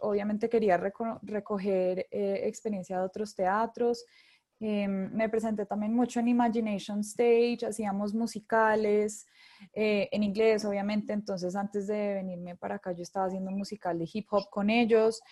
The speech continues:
em, la historia de Pulgarcita como en cuento de hadas, eh, divino, pues como <laughs> súper, súper divertido. Em,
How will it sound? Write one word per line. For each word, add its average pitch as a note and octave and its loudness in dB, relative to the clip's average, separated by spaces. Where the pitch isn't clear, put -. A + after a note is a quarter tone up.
em, F#3 2
la G#3+ 4
historia G3+ 6
de F#3 6
Pulgarcita A3 2
como A3 0
en G#3 -2
cuento G3+ 0
de G#3 4
hadas, G#3+ 2
eh, G3+ 2
divino, A#3 6
pues A#3+ 2
como B3+ 4
<laughs> - -
súper, A3+ 0
súper A3 2
divertido. G3 4
Em, G#3 -2